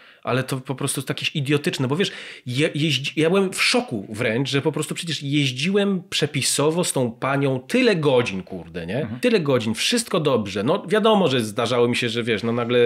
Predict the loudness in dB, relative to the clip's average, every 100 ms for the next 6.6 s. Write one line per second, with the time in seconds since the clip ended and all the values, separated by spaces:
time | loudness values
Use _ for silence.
0 | 4 -2 -4 -2 -2 -2 0 0 0 2
1 | 2 0 -4 -18 -10 -6 -4 -2 0 0
2 | 0 -2 -6 -8 -8 -8 -8 -8 -8 -4
3 | 0 0 0 -2 -6 -6 -6 -4 -4 -2
4 | -2 -4 -6 0 0 0 -2 -2 -2 -4
5 | -4 -2 -2 -8 -12 -16 -14 -10 -6 -6
6 | -6 -6 -6 -4 -4